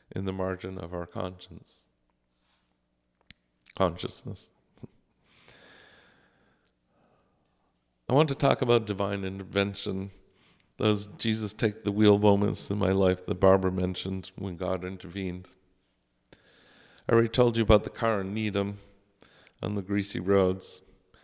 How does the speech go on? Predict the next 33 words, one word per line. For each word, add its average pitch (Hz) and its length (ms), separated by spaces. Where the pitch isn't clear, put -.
The 117 100
way 131 140
that 120 200
I 117 100
ended 117 340
up 110 120
in 95 100
college 107 500
was 98 240
amazingly 98 640
providential 95 720
and 95 140
improbable, 95 800
but 92 200
it 92 60
would 92 140
take 104 220
too 101 120
long 92 280
to 87 80
tell 90 440
that 87 220
story, 87 420
so, 90 440
but 92 160
it 95 140
did 101 200
change 92 320
the - 60
course 92 300
of 95 60
my 95 100
life. 90 340